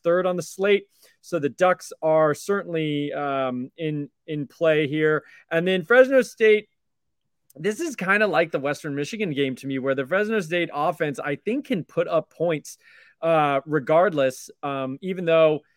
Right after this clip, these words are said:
they are the twenty point dogs and, uh, their point total is only twenty-two. But I still kinda like some of the Fresno State players. Then we got a marquee matchup, number one Alabama versus Miami in a neutral site game.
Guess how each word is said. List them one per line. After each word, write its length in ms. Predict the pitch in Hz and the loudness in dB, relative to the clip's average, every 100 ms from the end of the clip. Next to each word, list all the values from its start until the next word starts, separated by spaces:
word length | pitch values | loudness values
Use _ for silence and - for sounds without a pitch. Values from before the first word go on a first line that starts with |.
| _ _ _ | _ _ _
they 460 | 127 160 170 175 175 | 0 6 6 6 2
are 300 | 160 160 151 | 2 2 2
the 180 | 143 147 | 0 -4
twenty 240 | - 175 | -4 -6
point 240 | 160 165 139 | -4 -6 -2
dogs 400 | 151 151 147 143 | -2 -2 -4 -8
and, 380 | 151 143 139 123 | -10 -6 -6 -4
uh, 200 | 135 127 | -2 0
their 140 | 127 139 | -2 -4
point 260 | - 139 | -6 -8
total 220 | 139 135 | -4 -6
is 80 | 123 - | -6 -8
only 340 | 156 180 151 | -8 -6 -8
twenty-two. 880 | 117 143 127 107 - - 139 110 123 _ _ _ | -10 -10 -10 -10 -14 -10 -8 -8 -14 _ _ _
But 220 | 139 139 151 | -2 0 0
I 600 | 160 175 180 180 175 175 | 0 2 2 -2 -6 -12
still 360 | 165 - - 208 | -14 -12 -6 -4
kinda 240 | 226 233 | -2 -4
like 240 | 240 233 247 | -2 -2 -4
some 220 | - 262 | -6 -4
of 40 | |
the 60 | 254 | -4
Fresno 380 | - 277 269 285 | -2 -2 -2 -8
State 340 | - 277 185 | -8 -10 -8
players. 420 | - 123 113 117 _ _ _ _ _ _ _ _ | -8 -8 -8 -14 _ _ _ _ _ _ _ _
Then 240 | 131 220 | 6 6
we 80 | 320 | 8
got 160 | 269 220 | 8 8
a 40 | |
marquee 400 | 196 214 208 262 | 6 4 2 -2
matchup, 400 | 208 170 165 170 | 2 2 4 2
number 760 | 175 196 285 330 311 262 240 208 | 0 2 2 2 2 6 8 6
one 260 | 208 202 | 4 2
Alabama 720 | 190 190 180 151 175 220 277 277 | 4 4 4 6 4 4 0 -2
versus 540 | 151 175 - 185 151 | -2 -2 -2 -4 -2
Miami 800 | 160 147 143 175 214 180 180 196 | -2 0 0 0 0 0 -2 -2
in 100 | 147 | -4
a 80 | 139 | -4
neutral 320 | 151 - 165 | -6 -6 -8
site 420 | - 165 156 139 | -2 0 0 -4
game. 560 | 120 147 156 156 160 | -4 -2 -2 -4 -6